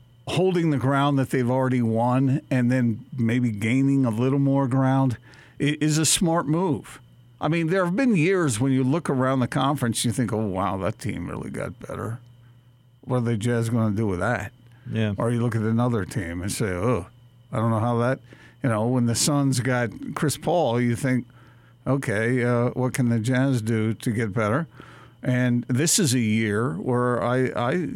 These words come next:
Speaker 1: I see mostly status quo. I know the Rus-, Russell Westbrook thing was a big deal, and we'll see how it goes. But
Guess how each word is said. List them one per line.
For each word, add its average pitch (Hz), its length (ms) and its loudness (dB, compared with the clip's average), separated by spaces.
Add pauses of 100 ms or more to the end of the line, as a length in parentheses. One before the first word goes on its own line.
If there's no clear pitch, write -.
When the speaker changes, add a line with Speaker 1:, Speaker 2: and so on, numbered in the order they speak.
Speaker 1:
I 120 140 -2
see 123 440 0 (100)
mostly 139 420 0
status 135 380 0
quo. 113 300 0
I 117 60 2
know 120 160 2
the 110 80 0
Rus-, 113 360 -2
Russell 117 280 -4
Westbrook 110 380 -4
thing 110 220 -2
was 101 140 -2
a 98 60 -4
big 104 240 -4
deal, 107 340 -2
and 101 140 -2
we'll - 100 -2
see - 160 -4
how 110 120 -2
it 104 60 -8
goes. 98 240 -2 (680)
But 117 220 -2